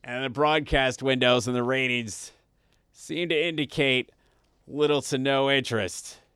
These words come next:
Division One double A football, I'm serious, we love that le-,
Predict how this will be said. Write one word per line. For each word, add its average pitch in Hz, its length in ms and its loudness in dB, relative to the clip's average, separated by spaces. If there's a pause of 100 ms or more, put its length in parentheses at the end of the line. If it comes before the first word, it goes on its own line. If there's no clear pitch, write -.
(480)
Division 370 340 0
One 269 160 0
double 240 260 2
A 220 100 0
football, 160 540 0
I'm 233 120 0
serious, 247 420 -4
we 254 160 -8
love 208 360 0
that 165 200 -4
le-, 165 260 -4